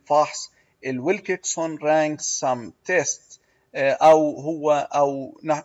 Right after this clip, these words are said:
فحص المان Whitney Test. طبعا زي ما حكينا مرة أخرى، جميع هذه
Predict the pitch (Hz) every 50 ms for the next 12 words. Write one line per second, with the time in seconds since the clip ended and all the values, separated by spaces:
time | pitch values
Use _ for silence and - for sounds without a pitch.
0 | - 135 - - 143 135 - - - - _ _ _ _ _ 151 135 135 135 143
1 | 147 143 143 139 139 - 139 147 143 - _ 139 135 123 127 - 139 120 113 -
2 | - - _ _ _ _ _ _ _ - 139 135 131 127 104 - _ - 127 131
3 | 143 139 135 - - 170 170 170 170 156 156 151 151 - 156 160 - - - 147
4 | 143 143 135 139 135 135 143 151 156 165 151 - - - 143 143 147 151 156 156
5 | 160 156 160 151